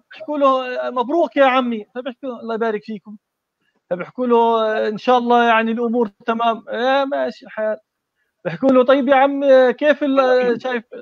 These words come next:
"إيه، ماشي". بيحكوا له: "خير يا عم، شكلك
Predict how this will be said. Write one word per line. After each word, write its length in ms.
"إيه، 640
ماشي". 580
بيحكوا 280
له: 260
"خير 280
يا 100
عم، 220
شكلك 380